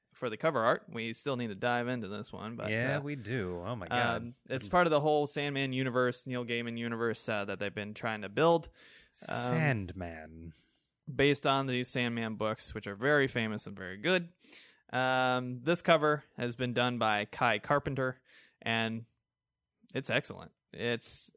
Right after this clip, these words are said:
Speaker 1: it's wonderful. It's aesthetic. It's ethereal, like many of the other Sandman books. It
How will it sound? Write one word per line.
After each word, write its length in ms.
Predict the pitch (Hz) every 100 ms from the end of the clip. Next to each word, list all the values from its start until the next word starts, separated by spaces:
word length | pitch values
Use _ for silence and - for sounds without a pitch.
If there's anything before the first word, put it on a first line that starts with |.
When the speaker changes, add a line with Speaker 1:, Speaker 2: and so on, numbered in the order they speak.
| _
Speaker 1:
it's 360 | 110 - - -
wonderful. 600 | 123 131 147 - 143 143
It's 140 | 135 107
aesthetic. 640 | - - 139 139 131 - - -
It's 260 | 110 - -
ethereal, 680 | - 139 139 139 139 139
like 240 | 135 110 113
many 200 | 113 107
of 60 |
the 100 | 104
other 160 | 123 127
Sandman 460 | 135 123 123 123 117
books. 420 | 120 123 - - - - -
It 220 | 110 107